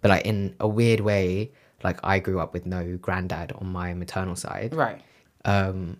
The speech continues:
Speaker 1: but he died a similar age to my dad. Like, two,
Speaker 2: Mm-hmm.
Speaker 1: he was two years older than my dad.
Speaker 2: Yeah.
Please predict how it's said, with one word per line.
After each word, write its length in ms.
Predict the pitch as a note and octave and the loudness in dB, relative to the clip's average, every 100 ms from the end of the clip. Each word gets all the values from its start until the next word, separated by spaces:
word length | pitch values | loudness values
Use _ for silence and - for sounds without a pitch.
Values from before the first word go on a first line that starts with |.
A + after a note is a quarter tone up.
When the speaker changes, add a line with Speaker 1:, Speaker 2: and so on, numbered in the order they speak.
| _ | _
Speaker 1:
but 100 | - | 2
he 140 | B2 C#3 | 4 4
died 300 | C#3 A#2+ A2+ | 6 4 2
a 20 | |
similar 300 | - G#2+ G2+ F#2+ | 0 0 0 0
age 480 | G2+ G2 - - _ _ _ - | 0 0 -4 -12 _ _ _ -4
to 80 | |
my 100 | G2 | -2
dad. 360 | F#2 F#2 G#1 - | 0 0 -2 -6
Like, 140 | - - | -10 -4
two, 140 | G#2+ | 2
Speaker 2:
Mm-hmm. 200 | G#2 D#3+ | 2 0
Speaker 1:
he 140 | C#3 B2+ | -2 -2
was 100 | A2 | 0
two 120 | - | 0
years 140 | G2+ G2 | 0 0
older 200 | F#2 F2+ | -2 -4
than 100 | E2 | -6
my 100 | F2 | -8
dad. 320 | D#2+ - - - | -10 -12 -14 -8
Speaker 2:
Yeah. 260 | D3+ B2+ | -6 -6